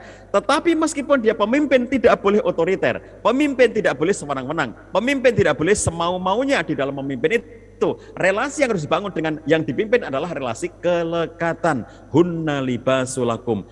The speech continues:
wa antum libasulahun. Mereka, para istri itu adalah pakaian bagi kalian dan kalian pun adalah pakaian bagi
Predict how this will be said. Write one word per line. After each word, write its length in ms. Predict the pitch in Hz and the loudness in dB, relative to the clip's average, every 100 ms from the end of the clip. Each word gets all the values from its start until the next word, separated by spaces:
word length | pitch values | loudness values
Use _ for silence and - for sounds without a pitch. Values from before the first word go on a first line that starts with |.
| - | -8
wa 160 | 110 139 | -2 0
antum 480 | 147 139 139 127 110 | 0 -4 -4 -4 -2
libasulahun. 800 | 113 117 110 107 107 98 107 98 - - 107 | -4 -2 -4 -2 -4 -2 0 -2 -6 -16 -2
Mereka, 480 | 117 143 123 98 90 | 0 2 0 -4 -2
para 240 | 110 110 | -2 0
istri 320 | 127 123 123 | -4 -4 -4
itu 160 | 107 123 | -2 -2
adalah 560 | 107 104 175 214 - - | 0 2 2 0 -10 -8
pakaian 400 | 127 - 143 127 | -8 -4 -4 -2
bagi 240 | 120 104 101 | -4 -6 -4
kalian 240 | 104 107 | -2 0
dan 160 | 101 104 | -2 -2
kalian 400 | 135 151 185 160 | 0 2 2 0
pun 160 | 143 | -2
adalah 240 | 107 110 107 | 0 -2 -2
pakaian 320 | 98 92 127 | -4 -4 -4
bagi 640 | 110 92 135 220 - - | -4 0 2 2 -4 -18